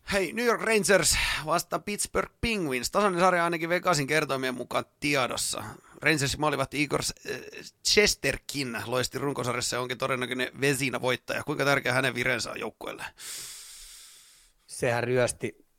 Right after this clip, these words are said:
Speaker 2: Rangersille aika paljonkin pelejä siellä, koska Rangers pelasi tossa semmoista vähän ratiritirallaa jääkiekkoa, eli hyökättiin ja sitten puolustettiin, kun omiin kääntyi peli, niin puolustettiin sit henkensä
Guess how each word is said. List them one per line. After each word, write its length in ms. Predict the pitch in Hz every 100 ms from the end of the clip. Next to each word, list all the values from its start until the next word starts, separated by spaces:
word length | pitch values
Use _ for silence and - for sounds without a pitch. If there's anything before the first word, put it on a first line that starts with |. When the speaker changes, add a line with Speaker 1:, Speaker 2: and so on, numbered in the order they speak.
| _ _
Speaker 2:
Rangersille 720 | 123 120 123 110 110 - 107
aika 260 | 110 113 110
paljonkin 560 | 113 110 110 92 98 -
pelejä 340 | 92 87 80
siellä, 280 | - 92 90
koska 240 | 104 -
Rangers 400 | 110 123 117 113
pelasi 340 | - 120 113 -
tossa 340 | 107 - 117 - -
semmoista 360 | 113 107 -
vähän 160 | 107 110
ratiritirallaa 920 | 117 120 104 107 110 104 107 107 95
jääkiekkoa, 680 | 104 95 - 92 - - 98
eli 120 | 98
hyökättiin 600 | 110 104 98 - - 92
ja 160 | 92 - _ _
sitten 320 | - 101 117 -
puolustettiin, 840 | 107 98 95 104 - - 95 85 _
kun 120 | 110
omiin 260 | 107 104 92
kääntyi 360 | 92 87 87 92
peli, 380 | 110 95 92
niin 160 | 85 80
puolustettiin 680 | - 90 87 - - 98 85
sit 160 | 101
henkensä 360 | 101 95 95